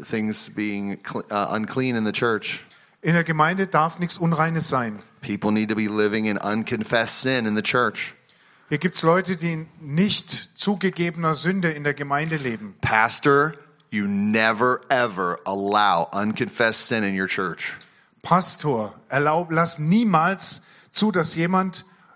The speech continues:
Speaker 2: mit einer Sünde, die er nicht bekannt hat, in die Gemeinde
Speaker 1: No,
Speaker 2: kommt.
Speaker 1: no humanistic thinking allowed.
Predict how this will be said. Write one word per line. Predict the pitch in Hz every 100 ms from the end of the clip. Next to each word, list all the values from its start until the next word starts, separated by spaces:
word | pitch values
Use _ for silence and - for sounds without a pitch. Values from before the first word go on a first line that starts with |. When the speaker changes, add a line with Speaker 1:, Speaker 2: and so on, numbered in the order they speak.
| _
Speaker 2:
mit | 175 151
einer | 160 151 143
Sünde, | 170 208 208
die | 175
er | 170
nicht | 190 -
bekannt | 208 - 196 208
hat, | 165 160
in | 170
die | 185
Gemeinde | 214 113 135
Speaker 1:
No, | -
Speaker 2:
kommt. | 151 117 123
Speaker 1:
no | 131 156 165
humanistic | 160 170 160 156 156 156 -
thinking | 151 147 139 131
allowed. | 123 117 98 87